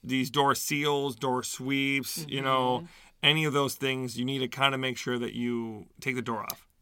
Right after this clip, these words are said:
Speaker 2: And she said she lives in Alaska.
Speaker 1: Yeah, so I'm gonna say that it's gonna be a
Speaker 2: So
Speaker 1: little bit harder of
Speaker 2: <laughs>
Speaker 1: a task,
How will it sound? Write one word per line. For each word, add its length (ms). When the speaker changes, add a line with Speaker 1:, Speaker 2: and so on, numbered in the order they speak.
Speaker 2:
And 360
she 120
said 160
she 80
lives 160
in 80
Alaska. 480
Speaker 1:
Yeah, 260
so 220
I'm 240
gonna 180
say 260
that 160
it's 140
gonna 220
be 140
a 60
Speaker 2:
So 60
Speaker 1:
little 180
bit 140
harder 300
of 60
Speaker 2:
<laughs> 80
Speaker 1:
a 0
task, 580